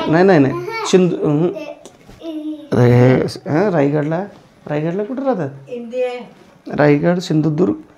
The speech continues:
Speaker 1: आता नाव
Speaker 2: ए, ये इथलं
Speaker 1: आता,
Speaker 2: आहे.
Speaker 1: आता सांगितलं की संग सिंधुदुर्ग, हां, मग असू द्या. ते, हां, जैतापूर, जैतापूर येथे न्यूक्लिअर प्लांट आहे, न्यूक्लिअर, हां,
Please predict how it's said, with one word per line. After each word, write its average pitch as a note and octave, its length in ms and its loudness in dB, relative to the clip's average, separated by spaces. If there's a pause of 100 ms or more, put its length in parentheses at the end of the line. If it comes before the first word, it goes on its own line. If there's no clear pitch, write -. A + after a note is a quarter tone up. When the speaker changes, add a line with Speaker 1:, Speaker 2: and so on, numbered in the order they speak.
(500)
Speaker 1:
आता C3 240 -2
नाव C3+ 380 -2
Speaker 2:
ए, G4+ 840 -6
ये A4+ 480 -4
इथलं A#4 260 -4
Speaker 1:
आता, A4+ 100 2
Speaker 2:
आहे. A4 80 -2
Speaker 1:
आता D3+ 200 2
सांगितलं F3+ 400 6
की F#3 140 0
संग E3 340 4 (1080)
सिंधुदुर्ग, E3 640 2 (200)
हां, C3 200 2
मग C#3 120 2
असू - 300 2
द्या. A#2+ 140 2
ते, C#3+ 240 4 (500)
हां, D#3+ 160 6 (800)
जैतापूर, A3 640 6 (500)
जैतापूर A#3 460 4
येथे C4+ 220 6
न्यूक्लिअर A#3+ 800 6
प्लांट G#3 380 2
आहे, D#3+ 160 2
न्यूक्लिअर, D3+ 520 4 (720)
हां, A#3+ 100 -2